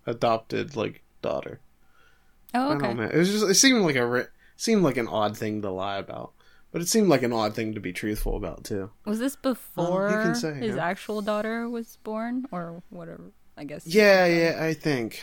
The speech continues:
Speaker 1: I believe so.
Speaker 2: Okay.
Speaker 1: It was his, uh, daughter with, uh,
Speaker 2: Nicole
Speaker 1: I
Speaker 2: Kidman?
Speaker 1: believe Nicole Kidman that they adopted. Yeah.
Speaker 2: Oh, okay.
Speaker 1: I forget her name, but that's, they said that, they said they were. We talked on A O L for a few times. I don't think it was her. I don't know.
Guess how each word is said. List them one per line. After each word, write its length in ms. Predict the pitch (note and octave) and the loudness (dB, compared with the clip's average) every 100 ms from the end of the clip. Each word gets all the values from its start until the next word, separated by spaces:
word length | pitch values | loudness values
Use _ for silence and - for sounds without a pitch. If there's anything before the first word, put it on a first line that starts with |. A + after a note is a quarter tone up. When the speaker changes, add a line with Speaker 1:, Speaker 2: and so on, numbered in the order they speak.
| - | -10
Speaker 1:
I 40 | |
believe 360 | B2+ C3+ B2 A#2 | -6 -2 -2 -2
so. 100 | - | -4
Speaker 2:
Okay. 80 | - | -2
Speaker 1:
It 40 | |
was 180 | F#3+ F3+ | -2 0
his, 320 | F#3+ F3+ D#3+ | -2 -2 0
uh, 160 | E3 D#3 | 2 2
daughter 400 | D3 D3+ D3 C#3 | 4 4 4 2
with, 280 | B2+ B2 - | 0 -2 -2
uh, 460 | A#2+ A2+ G#2+ G#2 G#2+ A#2 _ _ - - - _ _ _ - | -2 0 0 -2 -4 -10 _ _ -20 -20 -20 _ _ _ -12
Speaker 2:
Nicole 280 | F3 - F3 | -12 -8 -10
Speaker 1:
I 100 | - | -8
Speaker 2:
Kidman? 140 | E3 A3+ | -6 -4
Speaker 1:
believe 280 | - - | -4 -6
Nicole 300 | F2+ - F#2 | -10 -12 -12
Kidman 520 | E2+ - E2 A1 A1 B1 | -12 -12 -12 -12 -14 -14
that 140 | - | -12
they 140 | G2+ D#2+ | -10 -8
adopted. 640 | F2+ - C#2+ - - - - - | -8 -10 -12 -12 -18 -18 -18 -14
Yeah. 160 | C#2+ - | -14 -8
Speaker 2:
Oh, 180 | C4 C#4 | -6 -4
okay. 180 | C#4 G#3 - _ - | -6 -8 -10 _ -12
Speaker 1:
I 80 | D3+ | -8
forget 300 | D3+ D#3 C3+ | -4 0 0
her 80 | A2+ | 0
name, 380 | G#2+ E2+ E2+ - - | -4 -6 -8 -12 -12
but 180 | F2 - A#2 - - | -12 -12 -16 -20 -18
that's, 220 | - A3 - | -4 -4 -4
they 180 | - G#3+ | -6 0
said 260 | C4 B3 | 2 2
that, 200 | G3+ G3 | 2 0
they 140 | G3 G3 | 0 0
said 180 | A3 | 0
they 120 | E3+ A#2 | 0 -2
were. 200 | A2+ A#2 | -2 -4
We 140 | C3+ | -8
talked 320 | C#3+ C#3+ - | -2 -2 -2
on 120 | A#2 | -6
A 140 | A#2 A#2 | -2 -2
O 140 | A#2+ A#2+ | -2 -4
L 40 | |
for 320 | A#2+ B2 B2 B2+ | -8 -10 -10 -12
a 80 | |
few 200 | B2 B2+ | -10 -10
times. 320 | C3 B2+ C3 _ _ - - - _ - | -10 -14 -18 _ _ -20 -20 -20 _ 6
I 60 | A3+ | 8
don't 180 | F#3+ | 8
think 160 | E3+ B2+ | 8 4
it 20 | |
was 160 | G2+ G#2 | 2 -2
her. 240 | A2+ A#2 | -4 0
I 60 | F#3+ | 4
don't 100 | F3+ | 4
know. 220 | C3+ D#3 | 4 2